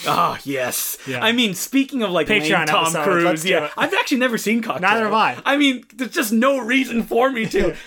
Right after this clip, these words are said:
Speaker 1: Like, did Cocktail come after Top Gun? I believe it did.
Speaker 2: Yeah.
Speaker 1: So it's, like, all the worst <laughs> tendencies of those movies
Speaker 2: And then I haven't
Speaker 1: transferred
Speaker 2: seen,
Speaker 1: over.
Speaker 2: I haven't seen Days of Thunder either.
Speaker 1: Oh, I've seen Days of Thunder. It's,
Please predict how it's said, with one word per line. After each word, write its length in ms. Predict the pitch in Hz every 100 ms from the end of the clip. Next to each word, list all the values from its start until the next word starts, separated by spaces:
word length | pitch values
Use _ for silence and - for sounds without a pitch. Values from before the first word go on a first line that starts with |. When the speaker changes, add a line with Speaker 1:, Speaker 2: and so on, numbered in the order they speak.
| -
Speaker 1:
Like, 320 | 220 208 -
did 120 | 214
Cocktail 420 | 262 311 311 294
come 220 | 277 254 208
after 320 | 175 214 269
Top 280 | 240 254 262
Gun? 140 | 285
I 60 | 262
believe 300 | 214 247 202
it 100 | 175
did. 340 | 170 143 131
Speaker 2:
Yeah. 300 | 147 151 127 113
Speaker 1:
So 160 | - 220
it's, 100 | 220
like, 140 | 190
all 220 | - 214 226
the 140 | 190
worst 580 | 165 160 190 202 - -
<laughs> 140 | 349
tendencies 500 | 208 214 170 202 196
of 140 | 170 143
those 260 | 165 175
movies 320 | 160 151 139
Speaker 2:
And 80 | 139
then 80 | 175
I 80 | 190
haven't 120 | 220 180
Speaker 1:
transferred 80 | 202
Speaker 2:
seen, 100 | 147
Speaker 1:
over. 160 | 139
Speaker 2:
I 80 | 165
haven't 160 | 196 180
seen 180 | 175
Days 240 | 147 147 135
of 80 | 127
Thunder 400 | 131 127 113 110
either. 400 | 117 110 107 104
Speaker 1:
Oh, 300 | 175 170 160
I've 220 | 170 180
seen 120 | 175
Days 160 | 156 139
of 80 | 127
Thunder. 440 | 139 131 123 120
It's, 380 | - - - -